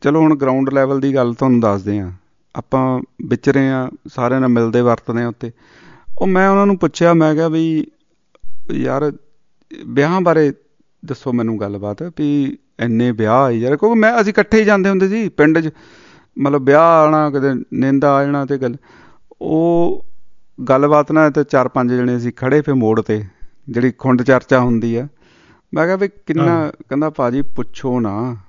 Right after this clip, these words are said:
Speaker 1: ਖਰਚਾ," ਕਹਿੰਦਾ, "ਬਜਟ," ਕਹਿੰਦਾ, "ਇਹ ਆ ਵੀ ਪਿੰਡ ਦਾ, ਸਾਡੇ ਪਿੰਡ ਦਾ," ਕਹਿੰਦੇ, "ਬਜਟ ਇਹ ਆ ਵੀ ਆਮ ਐਵਰੇਜ," ਸਾਰੇ ਇਹ, ਇਹ ਤੇ ਇਹਨਾਂ ਗੱਲਾਂ ਨਾਲ ਸਹਿਮਤ ਸੀ, ਵੀ ਚਾਹੇ ਕੋਈ ਕਮਾਉਂਦਾ ਜ਼ਿਆਦਾ, ਚਾਹੇ ਕੋਈ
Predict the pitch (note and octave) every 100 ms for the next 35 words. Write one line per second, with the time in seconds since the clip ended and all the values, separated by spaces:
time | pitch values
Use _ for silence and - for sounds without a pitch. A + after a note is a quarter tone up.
0 | _ - B2 A#2 - G2+ G2 G#2+ A2+ G2+
1 | - - - - - - - - - A#2+
2 | B2 B2 C#3+ D3+ D3 D3+ D3 C3 C#3+ B2
3 | B2 C#3 C#3+ D3 D3+ - _ _ D3 D3
4 | C#3+ C3 A2+ B2 B2+ C3+ C3+ C3 B2 B2+
5 | A#2+ B2+ A#2+ A2+ A2+ G#2+ G#2+ A2+ G#2+ A2
6 | A2+ A2+ - _ _ _ B2+ C3+ C#3 C#3
7 | B2+ B2+ A#2+ B2 G#2+ G2 - C#3 D3 G3
8 | F3 E3+ - C3 D#3 C#3+ C3+ B2 B2 B2
9 | A2+ B2+ A#2+ A2+ C#3 - - - - _
10 | D#3 D3 - D3+ D3+ F3+ F3 F3 E3+ E3
11 | D3 - - - - - - - - C3+
12 | B2+ B2 B2 B2+ A2+ G#2+ A#2 C#3+ C#3+ B2+
13 | C3 B2